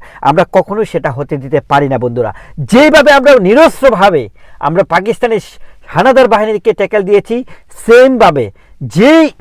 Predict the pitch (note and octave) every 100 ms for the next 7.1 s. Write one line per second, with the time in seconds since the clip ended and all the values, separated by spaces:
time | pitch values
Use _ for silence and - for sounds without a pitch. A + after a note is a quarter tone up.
0 | C3+ F3 B3 D4 A3 A#3+ F#3 A#3 A3 E3+
1 | D#3 A2 - _ _ - F3 G3 A3+ A3+
2 | A#3+ A3+ A3+ G3 G3+ G3 G#3 - E3+ C#4+
3 | B3 B3 F3+ E3 A#2+ G#2 - - C3+ B2+
4 | F#3 A3 A#3 G#3+ G#3 A#3 A#3 - G3 F#3+
5 | G#3+ A3 A3+ G3 A3+ D#3 E3 F#3+ - G#3
6 | D#3 D#3+ E3+ C3+ F#3 G3 - A#3 A3+ C4